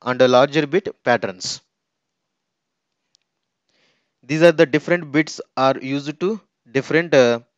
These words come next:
characters. The next question is, what are the differences between list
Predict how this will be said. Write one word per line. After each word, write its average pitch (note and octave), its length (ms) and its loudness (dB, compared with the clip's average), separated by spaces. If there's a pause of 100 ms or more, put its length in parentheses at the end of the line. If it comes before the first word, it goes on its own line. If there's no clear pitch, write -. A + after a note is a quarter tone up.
(1500)
characters. A2 640 -2 (1600)
The A#2 80 -6
next D#3+ 340 -6
question E3+ 440 -6
is, C3 480 -6 (480)
what D#3+ 200 0
are G#3 60 2
the G3 120 -4
differences E3 560 -4
between C#3 560 -4 (880)
list D3 460 -2